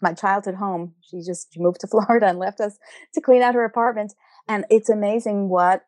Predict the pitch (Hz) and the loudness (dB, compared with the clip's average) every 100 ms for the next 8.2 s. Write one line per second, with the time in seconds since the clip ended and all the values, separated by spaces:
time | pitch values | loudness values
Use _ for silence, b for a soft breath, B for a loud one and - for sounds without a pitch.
0 | - 165 - 208 339 392 190 147 160 - | -8 -8 -4 -2 0 0 -2 -2 -4 -12
1 | - _ - 165 160 170 - - - 190 | -16 _ -14 -8 -6 -4 -6 -10 -4 2
2 | 185 175 170 175 - 170 170 - 180 226 | 4 4 4 2 0 -4 -4 -2 2 2
3 | 233 180 170 180 190 214 208 208 208 220 | 0 -8 -6 -2 0 0 0 -2 -4 -6
4 | 220 _ _ _ _ _ 214 226 240 240 | -8 _ _ _ _ _ 0 4 4 4
5 | - 196 190 190 185 208 208 196 185 151 | -2 -4 -2 -2 0 2 2 2 2 0
6 | - - 240 294 262 330 294 294 - 220 | -2 -2 2 2 4 4 6 4 0 -8
7 | 208 220 233 247 - 220 190 170 160 185 | -4 -4 2 2 2 -2 0 0 0 2
8 | 233 269 | 0 -2